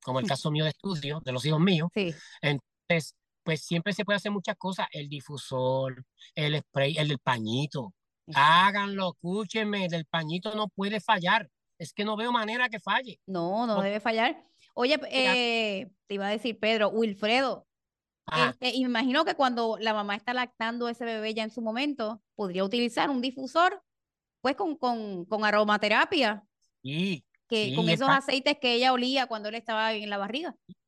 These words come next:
Speaker 1: Y en la frisita que vaya a usar siempre, echarle un poquito del agua de rosa, porque es tan
Speaker 2: Perfecto.
Speaker 1: suave. El agua de rosa, que es un hidrosol, que cla-,
Speaker 2: Mm.
Speaker 1: claro, el hidrosol no es lo mismo que agua de rosa, pero para que la, el público entienda, yo digo agua de rosa,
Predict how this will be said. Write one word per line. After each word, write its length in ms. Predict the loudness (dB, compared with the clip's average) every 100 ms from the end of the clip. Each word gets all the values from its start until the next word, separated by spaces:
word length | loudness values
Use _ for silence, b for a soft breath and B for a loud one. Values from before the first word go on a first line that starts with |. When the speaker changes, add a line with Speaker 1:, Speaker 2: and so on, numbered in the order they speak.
| _ -2
Speaker 1:
Y 120 | 2
en 80 | 4
la 120 | 2
frisita 480 | 0 -2 -2 0 0
que 120 | 0
vaya 240 | 0 -2
a 40 | -2
usar 200 | -4 -4
siempre, 580 | -6 -6 -4 -2 -2 -6 _ _ -10
echarle 440 | -8 -4 -4 -2
un 80 | -2
poquito 540 | -2 0 2 2 0
del 160 | 0 2
agua 220 | 2 2
de 80 | 2
rosa, 580 | 0 0 0 0 0 -2 _ _ -6
porque 240 | -4 -2 -4
es 40 | -4
tan 0 | -2
Speaker 2:
Perfecto. 280 | -2 0 2
Speaker 1:
suave. 360 | 4 2 0 -6 _ _ -6
El 120 | 0
agua 200 | 0 0
de 100 | -2
rosa, 360 | -2 -2 -4 -6
que 80 |
es 60 | -4
un 120 | -4
hidrosol, 760 | -4 -6 -6 -4 -4 -4 -10 -18 _
que 160 | -8 -2
cla-, 220 | -2 0
Speaker 2:
Mm. 20 |
Speaker 1:
claro, 340 | 4 4 4 -4 _ _ b b
el 180 | -6 -2
hidrosol 540 | 0 0 -2 0 0 0
no 80 |
es 40 | -2
lo 80 | -2
mismo 320 | -4 -4 -4
que 80 | -4
agua 180 | -4
de 120 | -4 -6
rosa, 300 | -8 -12 -6
pero 140 | -2
para 100 | -2
que 120 | -2 -4
la, 120 | -6
el 200 | -8 -18
público 320 | -4 -2 0
entienda, 400 | 0 0 -2 0
yo 120 | -2 -2
digo 180 | 0
agua 180 | 2 4
de 100 | 2 0
rosa, 240 | -2 -2